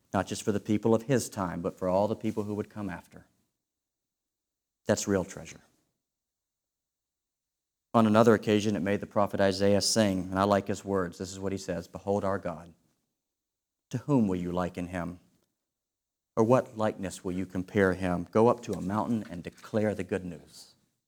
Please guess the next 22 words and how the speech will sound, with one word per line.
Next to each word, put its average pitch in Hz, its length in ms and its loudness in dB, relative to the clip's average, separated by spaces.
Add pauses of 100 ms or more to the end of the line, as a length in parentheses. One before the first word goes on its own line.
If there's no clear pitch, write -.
(1300)
That's 101 140 -8
the 117 100 -8
gospel. - 560 -4 (840)
Have 95 120 -14
you 107 100 -6
heard 90 200 -6
it? - 220 -20 (4000)
It's - 180 -2
the 95 140 4
offer 104 280 2
of 104 140 2
a 104 40 4
love 92 340 2
that 92 140 -4
will 95 140 -2
not 104 180 -4
betray 87 320 -4
you, 87 280 -8 (1000)
dismay, 92 460 0
or 92 100 0
enslave 80 460 -8
you, 73 140 -20